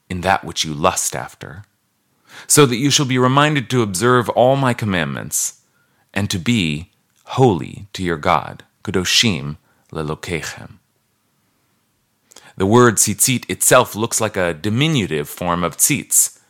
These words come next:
suggesting that this is something like a little tzitz, one that any Israelite can wear. The tzitzit are also assigned a similar language of designation, "holy to your God." But if we needed any further proof that these are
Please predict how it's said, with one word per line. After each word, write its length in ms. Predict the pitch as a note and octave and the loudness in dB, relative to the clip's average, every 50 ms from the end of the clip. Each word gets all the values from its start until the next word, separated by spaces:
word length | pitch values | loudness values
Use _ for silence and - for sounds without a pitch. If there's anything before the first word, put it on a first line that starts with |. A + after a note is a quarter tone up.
| _ _ _ _ _ _ _ _ _ | _ _ _ _ _ _ _ _ _
suggesting 560 | - - A2+ G#2 F2 B2 A2+ - - A2 G#2 G2 | -4 -2 0 2 4 4 4 4 2 2 2 2
that 200 | G2 F#2 - _ - | 2 2 0 _ -4
this 180 | - B2+ - | 0 0 2
is 120 | D3 B2+ - | 2 4 4
something 400 | - - D3 C#3 C#3 D3+ C#3 C3 | 6 6 6 4 2 0 0 2
like 180 | B2+ B2+ - | 2 2 2
a 60 | B2 A#2 | 2 2
little 340 | A#2+ C#3 E3 F#3+ F#3 D#3 | 4 4 4 4 4 4
tzitz, 600 | - - - - E2+ - - - - - - - - _ | 4 2 -2 -2 -4 -4 -2 0 0 0 0 -2 -6 _
one 220 | - A2 B2+ C3 B2 | 2 2 4 4 4
that 180 | A#2 G#2 - - _ _ _ | 2 2 0 -4 _ _ _
any 300 | - A#2 C#3 D3 C#3 - - | -2 0 2 2 0 0 -2
Israelite 520 | F2 F2+ D2 E2+ D#2+ D2+ D2 D2 - - - | -4 -4 -2 -2 -2 0 -2 -2 -2 -6 -10
can 180 | - E2+ D2+ | -12 -10 -10
wear. 300 | C#2+ C2 A#1+ G1+ - - _ _ _ _ _ _ _ _ _ _ _ _ _ _ _ _ _ _ _ _ _ _ _ _ - | -10 -10 -12 -14 -18 -20 _ _ _ _ _ _ _ _ _ _ _ _ _ _ _ _ _ _ _ _ _ _ _ _ -6
The 100 | F2+ G2 | -2 0
tzitzit 440 | - - G#2 G2+ - - B2 A2+ | 0 0 0 0 2 2 4 6
are 160 | G2+ F#2+ F#2+ F#2+ | 6 8 8 8
also 240 | G2 F#2+ - F#2+ | 6 6 2 0
assigned 400 | E2 - - G#2+ G2 G2 G2 G2 | -2 0 0 2 2 0 0 -2
a 60 | F#2 - | -2 -2
similar 440 | - - A2+ A2+ G#2 G2 F#2+ F#2+ | -2 -2 0 0 0 0 0 0
language 380 | F2+ F2+ F#2+ G2 F#2+ F#2+ E2+ - | 0 0 0 0 0 -2 -2 -2
of 160 | F2+ E2 D2 | -4 -2 0
designation, 840 | - F#2+ F2 D#2 F#2+ D#2+ D#2 F#2+ G2 G2 - - - - - - F2+ _ _ _ _ _ - - _ - - | 0 0 0 0 -2 -2 -2 0 0 0 0 -4 -6 -8 -12 -20 -20 _ _ _ _ _ -20 -20 _ -4 -2
"holy 320 | C3 C3 B2 A2 A2 G#2 | 0 2 2 0 0 -2
to 160 | G2 - - G#2 | -4 -4 -2 0
your 160 | F#2+ F#2 E2+ | 0 0 2
God." 460 | D#2+ F#2+ F#2 E2+ D2+ - - - - _ _ _ _ _ _ _ _ _ _ _ _ _ _ _ _ _ _ _ _ _ _ _ - | 2 2 2 0 0 -2 -8 -14 -20 _ _ _ _ _ _ _ _ _ _ _ _ _ _ _ _ _ _ _ _ _ _ _ -2
But 400 | - G2+ G2 - - - - - _ _ _ - | 0 0 0 0 -2 -10 -20 -20 _ _ _ -6
if 160 | G2 - G2 | -6 -4 -2
we 80 | G2 | 0
needed 320 | F#2 G#2 A2+ G2 G2+ F2+ G2+ | 2 4 4 4 4 2 2
any 180 | F#2+ F#2+ F2+ | 2 2 0
further 400 | D#2 - - A2 A#2 A#2+ F#2+ F#2+ | -2 -2 0 2 2 2 2 0
proof 320 | E2 - - F#2+ E2+ - - | -2 -2 -4 -4 -4 -4 -4
that 160 | D#2+ D2 - | -6 -6 -6
these 220 | - F#2 E2 D#2 | -6 -6 -4 -4
are 220 | E2 C#2+ C2 G#1+ | -4 -4 -4 -6